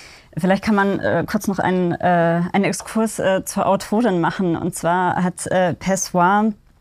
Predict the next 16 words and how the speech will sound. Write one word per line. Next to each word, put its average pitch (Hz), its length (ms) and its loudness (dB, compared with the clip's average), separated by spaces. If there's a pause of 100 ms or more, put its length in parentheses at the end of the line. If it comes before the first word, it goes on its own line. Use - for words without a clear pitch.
(340)
es 196 80 0
ist, 180 240 -4
äh, 180 240 0
erstaunlich, 196 540 0
dass 185 140 -2
sie, 170 180 0
dass 180 140 -2
sie 180 80 0
noch 175 120 0
nicht 190 120 0
ins 180 160 -2
Deutsche 190 240 0
übersetzt 175 420 0
worden 175 220 2
ist, - 200 -6
weil, 165 320 0